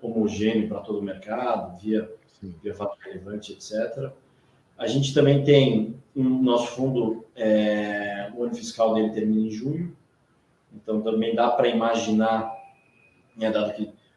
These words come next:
Speaker 1: a gente tá com zero vacância, a gente conseguiu repassar aí,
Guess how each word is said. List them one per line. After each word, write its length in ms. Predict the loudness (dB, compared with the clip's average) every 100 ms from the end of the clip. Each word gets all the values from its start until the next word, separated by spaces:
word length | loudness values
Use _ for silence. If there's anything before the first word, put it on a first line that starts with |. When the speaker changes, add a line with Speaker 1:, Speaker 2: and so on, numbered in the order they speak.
| _
Speaker 1:
a 80 | -10
gente 300 | -8 -8 0
tá 200 | 0 0 -6 -10
com 120 | -6
zero 300 | 2 6 6
vacância, 840 | 6 2 2 0 0 -2 -4 -6 -10 _ _ _
a 20 |
gente 200 | -20 -18
conseguiu 340 | -12 -6 -2 0
repassar 600 | 0 0 -2 0 2 2
aí, 360 | 0 -2 -6